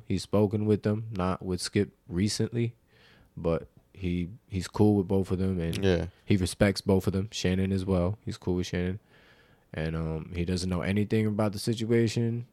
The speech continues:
Speaker 1: and he's not gonna talk bad about Skip. That's pretty much what he was saying. But he also mentioned that he will be going on Shannon's podcast, Club Shay Shay, soon in the recent future, and that Shannon will also be on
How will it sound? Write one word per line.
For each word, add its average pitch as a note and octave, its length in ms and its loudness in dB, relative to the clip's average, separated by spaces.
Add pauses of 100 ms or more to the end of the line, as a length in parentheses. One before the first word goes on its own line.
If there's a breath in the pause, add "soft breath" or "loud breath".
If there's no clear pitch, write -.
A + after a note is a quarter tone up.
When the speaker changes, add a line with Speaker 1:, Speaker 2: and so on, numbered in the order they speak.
Speaker 1:
and E2 160 -4
he's E2+ 160 -4
not F#2 120 -2
gonna F#2+ 140 -2
talk F#2 240 -2
bad F#2+ 180 -2
about F2+ 240 -4
Skip. - 280 -8 (120)
That's F2+ 140 -12
pretty F2+ 200 -6
much F2+ 220 -6
what F2 80 -6
he F2 80 -2
was E2+ 120 -4
saying. F2+ 340 -4 (420 loud breath)
But G2+ 220 -2
he G2+ 100 2
also A#2 300 2
mentioned G#2+ 460 0
that F#2 180 -2 (680 soft breath)
he A2+ 280 4
will G#2+ 300 6
be G2 560 2 (340)
going G2 360 4
on F#2 520 -2 (240)
Shannon's G2+ 580 2
podcast, F2 640 -2
Club F#2+ 260 0
Shay G2+ 200 4
Shay, F#2 420 0 (360 soft breath)
soon F#2+ 600 2 (300)
in F2 100 -4
the F2 80 0
recent F#2 300 0
future, G2 540 2 (100)
and F2 280 -4
that E2 180 -4
Shannon G2+ 420 0
will F2+ 160 -2
also F#2+ 380 0
be F2+ 260 0
on E2 300 -2